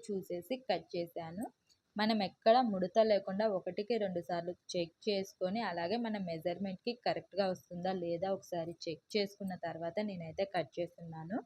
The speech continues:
నెక్స్ట్ వీడియోలో లాంగ్ ఫ్రాక్‌ని లెహంగా ఎలా చేస్తానైతే చూపిస్తానండి. అది ఖచ్చితంగా వీడియో అయితే అప్‌లోడ్ చేస్తాను. ఛానల్‌ని సబ్స్క్రైబ్ అయితే చేసుకోండి. దానిలో కుకింగ్ వీడియోస్ కూడా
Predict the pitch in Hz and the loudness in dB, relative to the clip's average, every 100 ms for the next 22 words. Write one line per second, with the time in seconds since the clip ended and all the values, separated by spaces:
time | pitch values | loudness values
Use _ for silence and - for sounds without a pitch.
0 | - 208 - 277 254 226 208 196 220 262 | -4 -4 -2 0 4 6 6 8 8 6
1 | 208 185 208 - 214 190 - 254 220 175 | 4 2 0 0 2 2 0 0 2 2
2 | 196 208 226 190 185 185 190 175 180 170 | 2 4 6 6 4 2 -2 -4 -6 -2
3 | 196 226 202 196 202 - 185 170 196 226 | -2 -2 -4 -4 -6 -4 -6 0 2 4
4 | 208 220 - 196 196 214 180 180 190 180 | 2 -2 -4 -2 2 2 2 4 4 4
5 | 214 196 - 185 180 - 175 170 180 175 | 4 2 2 2 2 0 -4 -4 -10 -4
6 | 247 240 175 170 180 214 - 175 - - | -4 -2 -2 -4 -4 -2 0 -2 -2 0
7 | 196 185 175 208 - 175 170 - 175 170 | 2 2 0 -2 -2 -4 -4 -8 -6 0
8 | 262 - - 220 254 254 202 - 214 220 | 0 -2 -2 0 0 -2 -6 -2 2 4
9 | 220 214 214 - 196 202 | 6 6 2 2 4 4